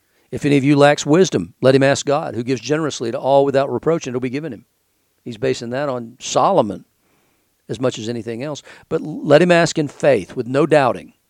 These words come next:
For the one who doubts is like a wave of the sea that's being driven and tossed by the wind. For that person must not suppose that he will receive anything from the Lord. He's a double-minded man, unstable in all his ways." "Ask in faith. Be bold when you come before the throne," he says.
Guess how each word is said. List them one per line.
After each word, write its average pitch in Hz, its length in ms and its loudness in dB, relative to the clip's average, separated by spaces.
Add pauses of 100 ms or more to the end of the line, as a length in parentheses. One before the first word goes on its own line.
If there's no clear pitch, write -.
(560)
For - 140 -6
the 127 100 -2
one 151 220 0
who 156 120 -2
doubts 160 420 -2
is 131 100 -6
like 127 140 -4
a 123 40 -6
wave 151 300 0
of 160 80 -10
the 135 60 -4
sea 170 240 0
that's 143 160 -6
being 135 340 -4
driven 160 340 -2
and 123 140 -6
tossed 147 280 -2
by 151 100 -2
the 139 100 -4
wind. 110 320 -8 (580)
For - 100 -10
that 156 180 0
person 151 320 0
must 135 180 -2
not 156 200 -2
suppose 156 520 -2
that 131 100 -4
he 143 80 -2
will 139 120 -2
receive 135 340 -6
anything 139 440 -4
from 117 160 -6
the 110 80 -4
Lord. 120 180 2
He's 143 120 0
a 139 40 2
double-minded 165 640 0
man, 107 200 -8
unstable 135 500 -6
in 110 60 -6
all 127 160 -2
his 123 120 -4
ways." 143 440 -6 (1600)
"Ask 151 280 -2
in 165 100 0
faith. 165 320 -2
Be 151 100 -6
bold 143 460 6
when 123 120 -4
you 120 80 -4
come 127 140 -2
before 117 220 -4
the 110 80 -8
throne," 113 260 -4
he 107 60 -6
says. 107 400 -16